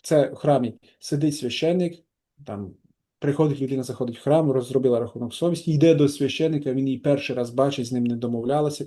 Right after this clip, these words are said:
і починає її сповідати. Не питає: а чи ви постили два дні перед цим, чи не постили. Головне, щоби було к-, розкаяння, щоби було щирість, щоби було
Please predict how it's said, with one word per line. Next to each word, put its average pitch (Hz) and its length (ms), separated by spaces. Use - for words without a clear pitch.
і - 80
починає 156 380
її 143 180
сповідати. 127 560
Не 110 80
питає: 107 500
а 113 60
чи 131 120
ви 117 60
постили 135 560
два 123 260
дні 123 160
перед 113 340
цим, 113 200
чи - 180
не 107 80
постили. 113 480
Головне, 156 400
щоби 160 480
було 131 640
к-, - 180
розкаяння, 135 840
щоби 120 340
було 120 840
щирість, 123 1080
щоби 120 280
було 120 600